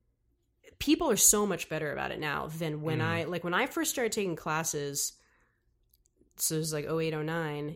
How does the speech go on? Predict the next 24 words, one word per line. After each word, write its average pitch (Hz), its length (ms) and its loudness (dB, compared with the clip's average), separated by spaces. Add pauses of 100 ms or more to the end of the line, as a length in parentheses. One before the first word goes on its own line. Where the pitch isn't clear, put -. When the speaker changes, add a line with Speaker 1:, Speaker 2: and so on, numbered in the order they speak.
(140)
Speaker 1:
you'd 180 160 -4
go 240 220 2
to 165 260 0
Maud 160 440 2
night, - 400 -8
to, 170 140 -4
like, 147 160 -6
the 135 60 -8
sketch - 360 0
night, - 340 -6
and 165 280 0
the 160 60 -2
theater 254 360 -4
would 208 140 0
be 160 240 -4
one-third 160 800 -4
full, 269 560 -6 (160)
and 160 180 -2
the 160 60 -2
sketches - 600 -4 (440)
would 147 180 -12
be 143 240 -10
really, 156 840 -6
um, 151 440 -6